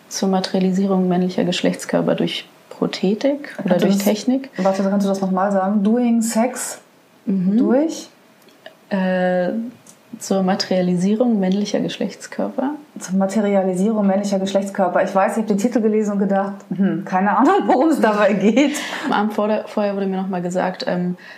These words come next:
Speaker 1: naja, morgen alle sind schon ganz gespannt, niemand kann sich was drunter vorstellen
Speaker 2: <laughs>
Speaker 1: und es wär schon schön, wenn du nochmal ein bisschen ranführen würdest ans Thema. Und
Speaker 2: Mhm.
Speaker 1: dann dachte ich, ah, ups, weil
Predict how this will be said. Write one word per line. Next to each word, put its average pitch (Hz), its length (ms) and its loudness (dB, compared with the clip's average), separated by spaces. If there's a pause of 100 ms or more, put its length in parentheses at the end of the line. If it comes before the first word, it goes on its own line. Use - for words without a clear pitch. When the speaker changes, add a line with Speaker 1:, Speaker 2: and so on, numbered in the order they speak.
(200)
Speaker 1:
naja, 202 180 -2
morgen 208 360 0
alle 202 200 0
sind 208 180 -2
schon 202 120 0
ganz 214 200 0
gespannt, 214 540 0
niemand 208 280 0
kann 208 160 0
sich 208 140 -2
was 202 120 0
drunter 196 280 -2
vorstellen 220 640 2 (140)
Speaker 2:
<laughs> - 120 -10
Speaker 1:
und 214 140 2
es 208 100 -4
wär 208 100 2
schon 202 200 0
schön, 220 280 2
wenn 196 80 0
du 185 80 0
nochmal 190 220 0
ein 185 60 -2
bisschen 190 240 0
ranführen 185 600 0
würdest 165 360 -2
ans 175 180 -4
Thema. 175 540 0
Und 180 100 4
Speaker 2:
Mhm. 180 40 6
Speaker 1:
dann 185 120 4
dachte 190 220 0
ich, - 160 -4
ah, 170 200 0
ups, - 360 -2
weil 160 280 0